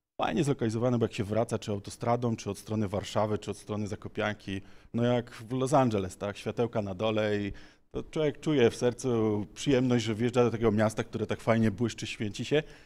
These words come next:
no ale jest w nietce, no tak już jest, nie przeniesiemy go gdzie indziej.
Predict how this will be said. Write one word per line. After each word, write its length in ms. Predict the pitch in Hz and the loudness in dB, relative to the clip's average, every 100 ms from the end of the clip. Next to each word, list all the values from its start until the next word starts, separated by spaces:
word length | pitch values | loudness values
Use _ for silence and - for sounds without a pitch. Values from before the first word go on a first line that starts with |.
| _ - | _ 0
no 140 | 117 | 6
ale 140 | 135 143 | 8 8
jest 300 | 147 135 - - - - - - | 6 2 -6 -12 -14 -14 -18 -10
w 60 | 135 | 0
nietce, 400 | 147 147 - 110 | 0 0 0 2
no 140 | 107 | 2
tak 240 | 101 113 117 | 0 -4 -4
już 140 | 120 | -2
jest, 200 | 131 104 | -2 0
nie 100 | 113 | -4
przeniesiemy 500 | - 127 131 156 117 | 0 0 2 2 2
go 120 | 101 | 0
gdzie 160 | 92 104 | -2 -2
indziej. 320 | 98 113 | 0 0